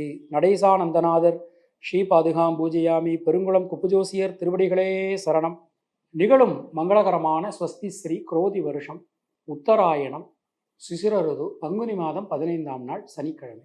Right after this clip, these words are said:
இதற்கு சரியான ஆங்கில தேதி இருபத்தி ஒன்பது மார்ச் ரெண்டாயிரத்தி இருபத்தி ஐந்து. அன்றைய தினம் தினசுத்தி அறிவது சனிக்கிழமை, சுக்லபக்ஷ பிரதமை,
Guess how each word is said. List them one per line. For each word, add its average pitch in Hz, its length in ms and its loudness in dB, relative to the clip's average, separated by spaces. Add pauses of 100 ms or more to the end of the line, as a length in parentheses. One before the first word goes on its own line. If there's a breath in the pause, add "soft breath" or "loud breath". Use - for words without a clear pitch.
இதற்கு 143 260 -10
சரியான 175 380 -4
ஆங்கில 156 320 -6
தேதி 135 280 -10 (600)
இருபத்தி 240 520 2
ஒன்பது 160 400 0 (500)
மார்ச் 165 400 -2
ரெண்டாயிரத்தி 160 640 -6 (200)
இருபத்தி 156 400 -8
ஐந்து. 120 300 -10 (180)
அன்றைய 165 360 -2
தினம் 143 240 -6
தினசுத்தி 147 420 -6
அறிவது 120 320 -12 (580)
சனிக்கிழமை, 160 640 -2 (100)
சுக்லபக்ஷ 208 560 -6
பிரதமை, 139 360 -10